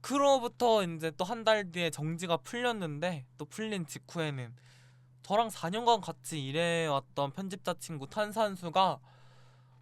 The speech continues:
허리 디스크가 심해져서 하지 마비까지 와가지고 못 걷는 상황이 돼버린 거예요. 막 이런 악재들이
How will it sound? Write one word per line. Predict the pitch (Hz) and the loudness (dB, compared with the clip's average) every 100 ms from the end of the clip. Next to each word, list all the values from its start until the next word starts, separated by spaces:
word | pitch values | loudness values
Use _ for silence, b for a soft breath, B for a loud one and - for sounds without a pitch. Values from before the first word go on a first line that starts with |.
| - | 2
허리 | 302 302 | 2 2
디스크가 | 247 247 247 - 214 190 175 160 147 139 131 | 0 -2 -4 -4 -4 -2 0 0 -2 -4 -4
심해져서 | 135 - 233 220 180 156 147 | -4 -6 -4 -4 -2 -4 -4
하지 | - 277 220 | -2 -2 -2
마비까지 | 135 143 156 165 165 151 | -4 -4 -6 -4 -2 0
와가지고 | 143 135 139 127 120 | -2 -2 -4 -6 -12
못 | 123 - | -10 -4
걷는 | 190 180 175 | -2 -2 -2
상황이 | 175 160 135 | -2 -2 -4
돼버린 | 127 117 120 117 | -8 -8 -10 -10
거예요. | 113 120 170 - b b b b b b b b b _ _ _ _ _ _ - | -12 -6 -6 -8 b b b b b b b b b _ _ _ _ _ _ -18
막 | 147 208 254 196 | 2 4 4 0
이런 | 233 294 247 | 0 0 0
악재들이 | - - 262 254 247 233 233 233 220 151 | -6 -2 0 2 0 0 -2 0 -2 -4